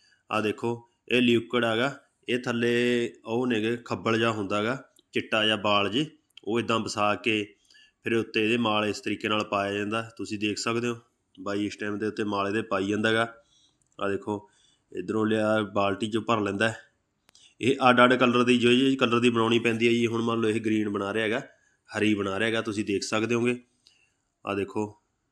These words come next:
ਇਹ ਬਾਲਟੀ ਦੇ ਵਿੱਚੋਂ ਭਰ ਲੈਂਦਾ ਤੇ ਨਾਲ ਦੀ ਨਾਲ ਇਹਨੂੰ ਛਾਣੀ ਜਾਂਦਾ ਗਾ। ਆਹ ਦੇਖੋ,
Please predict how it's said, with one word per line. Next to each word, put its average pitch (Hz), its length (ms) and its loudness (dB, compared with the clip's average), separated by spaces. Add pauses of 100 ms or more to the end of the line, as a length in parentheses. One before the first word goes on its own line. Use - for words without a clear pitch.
(140)
ਇਹ 98 80 -8
ਬਾਲਟੀ 101 340 0
ਦੇ 117 60 2
ਵਿੱਚੋਂ 110 220 0
ਭਰ 120 200 2
ਲੈਂਦਾ 104 320 -2
ਤੇ 110 120 -2
ਨਾਲ 107 260 0
ਦੀ 107 60 -2
ਨਾਲ 107 140 -2
ਇਹਨੂੰ 117 200 0
ਛਾਣੀ 101 360 -4
ਜਾਂਦਾ 104 260 0
ਗਾ। 117 180 0 (400)
ਆਹ 95 60 -8
ਦੇਖੋ, 90 280 -14